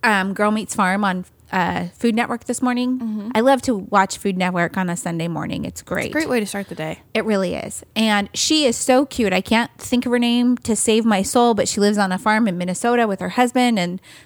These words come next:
Speaker 1: they're adorable. She's got a Smeg refrigerator that I am obsessed with, and I wish I had, like, five thousand dollars so I could get one, but I don't.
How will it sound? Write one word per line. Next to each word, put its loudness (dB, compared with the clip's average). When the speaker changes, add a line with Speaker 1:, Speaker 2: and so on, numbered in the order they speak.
Speaker 1:
they're 4
adorable. 2
She's -8
got 2
a -2
Smeg 0
refrigerator 0
that 2
I 0
am 0
obsessed -2
with, -2
and -4
I -4
wish -2
I -2
had, -2
like, -2
five -2
thousand -4
dollars -2
so -6
I -4
could -10
get 0
one, 0
but -4
I -4
don't. -4